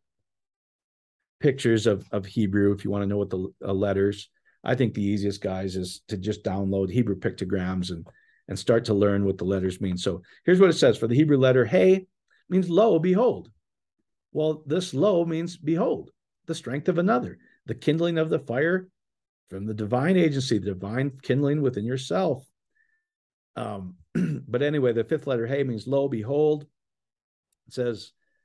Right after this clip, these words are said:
um, <clears throat> "The original picture was a man with his hands lifted up, and then it became a lattice or an open window." Um, that's really interesting. So it says, "Behold," or it'll be "sure,"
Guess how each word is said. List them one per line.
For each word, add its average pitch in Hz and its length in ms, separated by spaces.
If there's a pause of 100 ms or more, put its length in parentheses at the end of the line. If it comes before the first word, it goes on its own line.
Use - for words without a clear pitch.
(200)
um, 104 560 (440)
<clears throat> - 440
"The 147 320
original 151 260
picture 147 220
was 123 100
a 123 40
man 120 180
with 123 80
his 113 140
hands 131 320
lifted 127 340
up, 120 160
and 113 100
then 117 80
it 123 80
became 110 240
a 107 40
lattice 101 380
or 98 40
an 95 100
open 104 240
window." 160 440 (580)
Um, 92 560 (680)
that's 113 200
really 120 240
interesting. 113 420
So 113 220
it 104 80
says, 101 380 (640)
"Behold," 135 500
or 110 120
it'll 117 100
be 113 160
"sure," 156 640